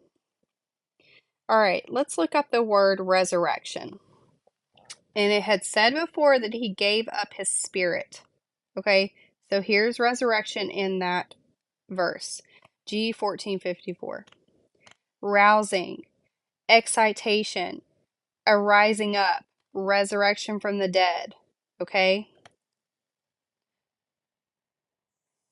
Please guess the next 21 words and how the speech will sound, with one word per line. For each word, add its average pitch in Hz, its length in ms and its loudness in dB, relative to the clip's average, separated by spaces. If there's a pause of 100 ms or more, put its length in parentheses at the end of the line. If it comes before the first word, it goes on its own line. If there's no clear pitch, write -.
(220)
All 202 80 0
right, 190 280 0 (420)
this 220 200 -2
is 233 160 0
the 233 720 0 (360)
root. 220 560 0 (800)
Okay? 196 480 2 (680)
And 214 140 2
it 202 120 2
says 214 220 0
to - 140 -4
arouse, 202 580 2
it - 80 -8
calls 202 360 -2
to 202 160 -6
rise, 202 520 0
to - 160 -6
arouse 214 420 2
from 208 200 -6
sleep, 247 640 -4 (480)
to 240 300 2